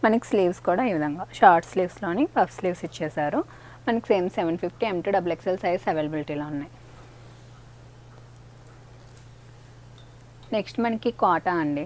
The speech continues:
కోటా సిల్క్‌లో మనకి frock style అనమాట ఇది. ఇది కూడా మనకి three tire కాన్సెప్ట్‌లో అయితే వచ్చేసింది. With వీ నెక్‌తో వచ్చింది. Sleeves కూడా మనకి short స్లీవ్సే, పఫ్ sleeves ఇచ్చేసారు. With lining వస్తుంది.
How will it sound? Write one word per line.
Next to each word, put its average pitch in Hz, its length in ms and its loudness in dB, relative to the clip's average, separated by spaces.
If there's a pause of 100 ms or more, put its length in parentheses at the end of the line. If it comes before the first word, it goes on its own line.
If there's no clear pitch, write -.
(140)
కోటా 190 340 0
సిల్క్‌లో 202 520 -2
మనకి 202 400 2 (760)
frock 196 340 6
style 175 240 2
అనమాట 147 380 -2
ఇది. 143 220 -6 (520)
ఇది 202 120 0
కూడా 208 220 6
మనకి 202 360 0 (200)
three 190 200 -2
tire 185 200 4
కాన్సెప్ట్‌లో 170 540 2
అయితే 156 200 4
వచ్చేసింది. 156 580 -2
With 233 220 4
వీ 170 180 2
నెక్‌తో 165 340 4
వచ్చింది. 165 440 2
Sleeves 175 400 2
కూడా 196 200 2
మనకి 202 320 0
short 165 340 4
స్లీవ్సే, 170 400 -4
పఫ్ - 260 -6
sleeves 175 300 -2
ఇచ్చేసారు. 160 480 -2
With 233 180 0
lining 165 360 0
వస్తుంది. 160 480 -2